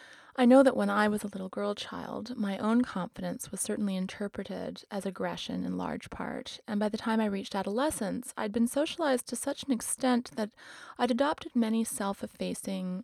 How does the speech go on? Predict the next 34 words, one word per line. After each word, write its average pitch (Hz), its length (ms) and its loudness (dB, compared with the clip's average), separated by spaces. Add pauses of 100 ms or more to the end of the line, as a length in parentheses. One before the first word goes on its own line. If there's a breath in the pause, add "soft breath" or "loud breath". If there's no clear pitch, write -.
behaviors, 208 840 -4
and 220 320 2 (180)
I 240 140 4
still 269 200 0
struggle 226 400 0
at 226 80 -4
times 196 380 -4
with 208 100 -4
self-doubt 202 880 -2
and 214 80 -4
a 202 60 -2
lack 190 280 -4
of 208 120 -12
self-confidence, - 840 -4
as 185 140 -4
so 196 180 -4
many 185 240 -2
women 180 300 -4
do. 185 320 -4 (1200 loud breath)
Although, 233 460 6
paradoxically, 202 1040 0
I 202 140 0
also 254 340 2
frequently 220 560 -4
find 190 300 -2
myself 185 420 -4
in 185 80 -2
situations 185 720 -4
in 185 140 -2
which 185 380 -4 (520 loud breath)
others 220 320 6
are 202 80 0
taken 196 300 -4
aback 220 560 0